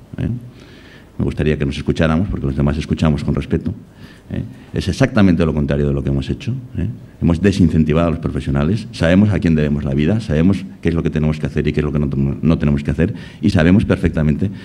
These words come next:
que ahora ya no sirve para nada publicar, investigar, ¿no? Sirven otras cosas.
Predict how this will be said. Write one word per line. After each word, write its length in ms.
que 80
ahora 160
ya 160
no 240
sirve 320
para 160
nada 260
publicar, 480
investigar, 480
¿no? 120
Sirven 260
otras 260
cosas. 280